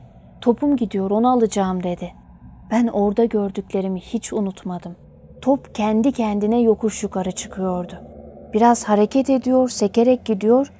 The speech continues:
sonra duruyordu. Kardeşim biraz yaklaştığındaysa geri hareketleniyor ve yokuş yukarı gitmeye devam ediyordu. Bu fizik kurallarına aykırı zaten.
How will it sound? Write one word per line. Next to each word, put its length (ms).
sonra 400
duruyordu. 640
Kardeşim 560
biraz 340
yaklaştığındaysa 1160
geri 220
hareketleniyor 920
ve 60
yokuş 540
yukarı 260
gitmeye 560
devam 380
ediyordu. 600
Bu 220
fizik 340
kurallarına 580
aykırı 360
zaten. 460